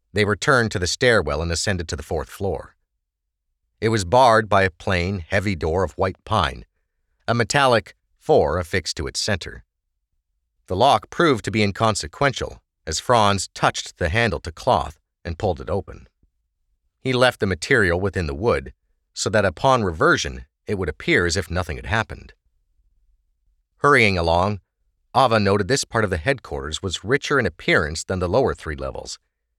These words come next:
and contained furnishings her mother would have attributed to the old noble houses. They passed far fewer rooms and more banquet spaces, and despite their clear lack of use, they still looked ready for the galas of old.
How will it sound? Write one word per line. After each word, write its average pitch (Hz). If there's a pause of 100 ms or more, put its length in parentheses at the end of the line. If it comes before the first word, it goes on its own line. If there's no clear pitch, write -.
and 104
contained 117
furnishings 113
her 104
mother 95
would 85
have 85
attributed 80
to -
the 82
old 92
noble 85
houses. 98 (1160)
They 117
passed 120
far 127
fewer 113
rooms 104
and 101
more 98
banquet 92
spaces, 78 (600)
and 104
despite 131
their 107
clear 120
lack 101
of 67
use, 78 (540)
they 139
still 160
looked 135
ready 107
for -
the 87
galas 78
of 78
old. 65